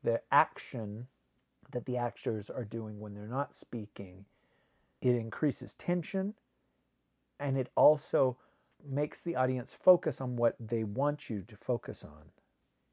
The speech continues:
She so-, showed a romantic scene from a movie, and she said, "If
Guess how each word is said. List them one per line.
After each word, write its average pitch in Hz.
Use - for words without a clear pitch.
She -
so-, 139
showed 151
a 131
romantic 127
scene 147
from 139
a 139
movie, 135
and 127
she -
said, 120
"If 202